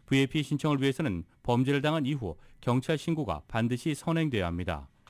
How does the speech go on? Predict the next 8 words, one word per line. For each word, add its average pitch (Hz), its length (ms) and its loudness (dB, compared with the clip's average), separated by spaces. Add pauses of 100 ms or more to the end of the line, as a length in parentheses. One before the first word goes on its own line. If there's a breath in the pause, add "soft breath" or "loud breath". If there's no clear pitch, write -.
(240 soft breath)
신청을 170 440 2
원하는 156 360 2
주민들은 139 540 -2
브이에이피 117 500 0
애플리케이션 139 720 0
웹사이트에서 127 880 -2
접속하면 101 460 -4
됩니다. 78 440 -12